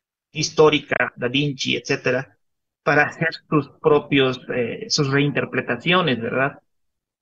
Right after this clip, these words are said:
¿Cuándo se considera un plagio y cuándo se considera, eh, una reinterpretación o una reimaginación de un arte? Bueno, cuando el artista modifica ese arte un ochenta por ciento o más,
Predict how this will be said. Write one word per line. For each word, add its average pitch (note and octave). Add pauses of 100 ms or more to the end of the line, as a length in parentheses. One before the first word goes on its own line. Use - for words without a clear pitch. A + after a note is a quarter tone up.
(200)
¿Cuándo G3
se F#3+
considera D#3
un D3+
plagio D#3
y D#3
cuándo D3+
se D3
considera, C3
eh, A#2 (280)
una D3
reinterpretación B2+
o A2+
una C#3+
reimaginación C3
de C3+
un C3
arte? D3+
Bueno, C3+
cuando C3 (280)
el C#3+
artista D3+ (560)
modifica E3
ese D3
arte C#3+
un E3
ochenta D3+
por B2
ciento B2+
o C#3+
más, D#3